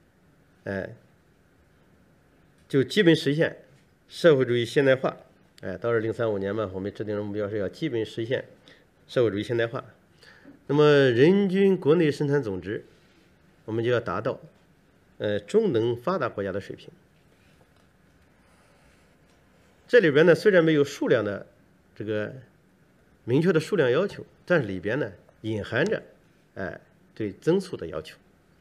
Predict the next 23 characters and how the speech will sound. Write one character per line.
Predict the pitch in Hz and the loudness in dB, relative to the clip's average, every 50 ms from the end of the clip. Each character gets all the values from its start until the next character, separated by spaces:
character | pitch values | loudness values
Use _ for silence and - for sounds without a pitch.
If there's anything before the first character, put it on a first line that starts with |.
| _ _ _ _ _ _ _ _ _ _ _ _ _ _ _ _ _ _ _ _ | _ _ _ _ _ _ _ _ _ _ _ _ _ _ _ _ _ _ _ _
所 | - - 170 | -2 2 2
以 | 170 | 2
根 | 156 - 180 175 | 4 4 4 6
据 | 165 151 | 6 4
各 | 156 160 160 | 4 4 2
方 | 151 151 | 4 4
面 | 147 135 | 2 0
的 | 131 | 0
测 | - - 151 | -2 -2 -4
算 | 143 151 135 113 | -2 0 -2 -2
呢， | 104 98 95 92 98 - _ _ _ _ _ _ _ _ _ _ _ _ - | -2 -4 -6 -8 -12 -16 _ _ _ _ _ _ _ _ _ _ _ _ -12
呃， | - 104 104 101 98 98 98 95 - _ _ _ _ _ _ _ _ | -10 -8 -6 -6 -8 -8 -10 -14 -18 _ _ _ _ _ _ _ _
从 | - - 113 117 123 127 | -8 -4 -2 -2 0 -2
现 | 123 - 143 139 143 | -2 0 0 0 2
在 | 147 127 - - - - - _ _ _ _ _ | 0 0 -2 -4 -12 -20 -20 _ _ _ _ _
到 | - 113 110 | -4 -2 0
二 | 113 117 117 | 0 0 0
零 | 110 113 107 | 0 -2 -4
三 | - 131 120 113 | -2 -2 -4 -2
五 | 98 85 | -4 -6
年， | 82 87 92 - - 160 147 _ _ _ _ _ _ _ _ _ | -8 -10 -12 -12 -14 -16 -20 _ _ _ _ _ _ _ _ _
我 | - 107 104 | -10 -8 -6
们 | 104 107 110 117 120 120 | -4 -4 -2 -2 -2 -4